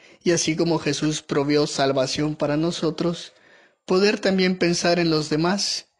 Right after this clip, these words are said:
y juntar tal vez algo de dinero o algo de despensas o algo que pueda en algún momento servirle a alguien más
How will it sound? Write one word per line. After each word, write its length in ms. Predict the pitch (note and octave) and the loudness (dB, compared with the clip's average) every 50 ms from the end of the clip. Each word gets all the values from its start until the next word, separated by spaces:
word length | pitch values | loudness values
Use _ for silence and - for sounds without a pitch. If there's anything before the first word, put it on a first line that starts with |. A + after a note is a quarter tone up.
| _ _ _ _ _ _ _ - | _ _ _ _ _ _ _ -2
y 400 | - F3 E3+ E3+ E3 E3+ E3 E3 | 0 2 4 4 4 4 2 0
juntar 720 | E3 - F#3 F3+ F3 E3+ - E3 E3 F3+ G3+ A#3+ A#3+ - - | 0 0 0 0 0 2 2 4 4 4 2 0 -4 -6 -2
tal 220 | - F#3 F3+ F3 | 2 2 2 4
vez 380 | D#3+ D#3+ D#3 D#3 E3 E3 - - | 4 4 4 4 2 0 -2 -2
algo 400 | - D#3+ D3+ D#3 D#3+ E3 D#3+ D#3 | -2 0 2 2 2 2 2 2
de 300 | D3+ C#3 C#3 C#3 C3+ B2+ | 2 2 2 2 2 2
dinero 640 | C3+ C#3 C#3 C#3+ C#3+ C#3 D3+ E3+ F#3+ G#3 B3 B3 - - - - _ _ _ _ _ | 0 0 0 0 2 2 2 0 0 0 -2 -2 -4 -8 -12 -12 _ _ _ _ _
o 120 | - D#3+ E3 | 0 2 2
algo 260 | E3+ E3+ E3+ E3 D#3+ | 4 4 4 4 4
de 280 | D3 C#3+ C#3 C3+ C3 | 4 4 4 2 2
despensas 1000 | B2+ C3 C3+ - - - D3+ D3+ E3 F3+ E3+ - F#3 G3+ G#3 - - - - - _ _ _ _ _ _ _ _ _ _ _ _ _ - | 2 0 -2 -2 -2 0 0 2 2 0 0 0 0 0 0 -2 -4 -4 -6 -8 _ _ _ _ _ _ _ _ _ _ _ _ _ -2
o 140 | - F#3+ G3 | 2 4 4
algo 220 | A3+ A#3 A#3+ A3+ | 4 4 2 0
que 120 | - - F#3 | 0 -2 -4
pueda 300 | - - F#3+ F#3+ G3 F#3+ | 0 0 2 2 2 2
en 120 | F3+ F3 | 2 2
algún 280 | F3 F3+ F#3 F#3+ G3 G3+ | 2 2 0 0 2 2
momento 480 | F#3 F3 E3+ E3+ F3 F3 F3 D#3 D3 | 2 2 2 2 2 0 0 0 0
servirle 920 | D3 - - D#3+ D3+ D3+ C#3+ D3+ D#3+ F3+ G#3+ E3+ D3 C#3 C3+ C#3 C#3 - _ - | 0 0 -2 -2 -2 0 0 2 2 2 2 2 0 0 0 -2 -6 -12 _ -6
a 260 | D3+ D3 D#3 D#3 D#3+ | -4 -2 0 0 2
alguien 360 | F3 F#3 F#3 F3 E3+ D#3 D3 C#3+ | 0 0 2 2 0 0 0 0
más 500 | C#3+ C#3 C#3+ E3+ F3+ - - - - | -2 -2 -2 -4 -6 -6 -8 -10 -12